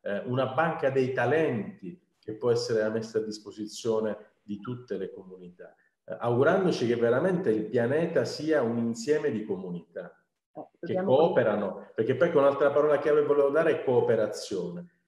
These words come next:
Speaker 1: perché noi viviamo una, un'economia di guerra dove c'è un'aspra competizione e anche una cattiva interpretazione della competizione, perché anche ora una volta il significato emotivo di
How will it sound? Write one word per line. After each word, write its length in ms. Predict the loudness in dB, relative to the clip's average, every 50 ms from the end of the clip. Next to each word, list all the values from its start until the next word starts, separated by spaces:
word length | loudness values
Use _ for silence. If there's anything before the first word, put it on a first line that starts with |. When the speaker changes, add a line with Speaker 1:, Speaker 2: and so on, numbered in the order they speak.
| _ _ _
Speaker 1:
perché 220 | -16 -8 -4 -2
noi 160 | -2 0 0 0
viviamo 460 | 0 0 2 2 2 2 2 2 2
una, 280 | 2 0 0 -4 -6
un'economia 600 | -6 -4 -4 -4 -4 -2 -2 -2 -2 -2 -2 -2 0
di 140 | -2 -4 -4
guerra 460 | 0 2 2 4 2 2 2 0 0
dove 220 | 0 2 2 0
c'è 140 | 0 0 -2
un'aspra 580 | -2 0 0 -2 -4 -4 -6 -6 -4 -4 -4 -2
competizione 1080 | -4 -6 -6 -8 -10 -12 -12 -12 -14 -8 -4 -2 0 0 -2 -4 -6 -14 -20 _ _ _
e 100 | -2 0
anche 280 | 0 0 0 0 -2 -2
una 200 | 0 0 -2 -2
cattiva 640 | -2 -4 -4 -6 -10 -12 -12 -10 -4 -2 0 0 0
interpretazione 840 | -2 -4 -8 -8 -8 -10 -10 -10 -8 -8 -8 -8 -8 -6 -6 -4 -2
della 160 | -2 -2 -2
competizione, 640 | -2 -4 -4 -4 -4 -6 -6 -8 -8 -6 -4 -2 -2
perché 240 | -2 -2 -4 -4 -4
anche 220 | -4 -4 -4 -6 -4
ora 140 | -2 -2
una 80 | 0 0
volta 220 | 0 0 0 -2
il 60 | -4 -6
significato 500 | -6 -8 -8 -8 -6 -4 -4 -2 -2 -2
emotivo 460 | -2 -2 -4 -6 -8 -4 -2 0 0
di 120 | 0 -2